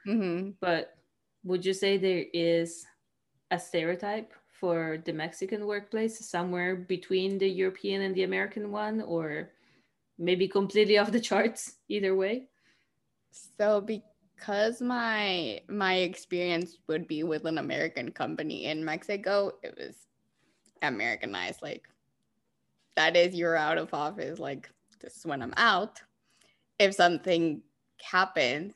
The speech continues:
Speaker 1: and the building is burning, call me and we will figure it out. Um, I've always taken it as, like, if I'm out of office, I am out of office.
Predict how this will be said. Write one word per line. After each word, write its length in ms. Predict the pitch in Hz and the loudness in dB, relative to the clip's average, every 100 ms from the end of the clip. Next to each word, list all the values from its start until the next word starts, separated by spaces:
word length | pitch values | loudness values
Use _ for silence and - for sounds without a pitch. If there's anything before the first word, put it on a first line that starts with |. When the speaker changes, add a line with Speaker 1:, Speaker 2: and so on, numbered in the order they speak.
| _ | _
Speaker 1:
and 460 | - - - 78 - | -6 -4 -6 -6 -4
the 100 | 156 | 0
building 400 | 131 107 - 147 | 0 0 0 -4
is 140 | 190 | -8
burning, 640 | - 165 147 - - 196 _ _ _ _ _ _ _ _ - | -2 -2 -2 -10 -12 -12 _ _ _ _ _ _ _ _ -20
call 280 | - 233 185 | -4 -4 -4
me 240 | 160 202 _ _ _ _ _ _ _ _ | -10 -14 _ _ _ _ _ _ _ _
and 160 | - 175 | -12 -8
we 120 | 147 | -6
will 140 | 98 | -8
figure 320 | - 147 151 | -6 -6 -4
it 200 | 120 104 | -4 -2
out. 380 | 90 85 - - - _ _ _ _ _ _ _ _ - | 0 -2 -6 -14 -20 _ _ _ _ _ _ _ _ 0
Um, 540 | 190 160 127 - 214 _ _ _ _ _ _ _ _ _ - _ | 4 4 0 -8 -12 _ _ _ _ _ _ _ _ _ -20 _
I've 240 | 185 - - | 2 2 4
always 640 | 170 175 175 175 170 165 - - | 6 6 6 4 0 -4 -18 -12
taken 800 | - 175 170 - 156 156 151 196 _ _ _ _ _ | -2 -2 -2 -2 0 0 -4 -8 _ _ _ _ _
it 160 | - 139 | 0 2
as, 200 | 123 185 | 2 2
like, 240 | 131 123 - | -2 -2 0
if 160 | - | 0
I'm 220 | 170 175 175 | 2 2 0
out 260 | 156 170 170 | 0 2 0
of 120 | 165 | 0
office, 460 | 160 165 165 165 - | -2 -2 -4 -6 -8
I 160 | 139 160 | -8 -4
am 280 | 139 147 - | -2 -2 -4
out 220 | 110 147 | -4 -4
of 140 | 143 - | -6 -6
office. 720 | 98 156 226 247 277 - | -6 -4 -2 -2 -4 -12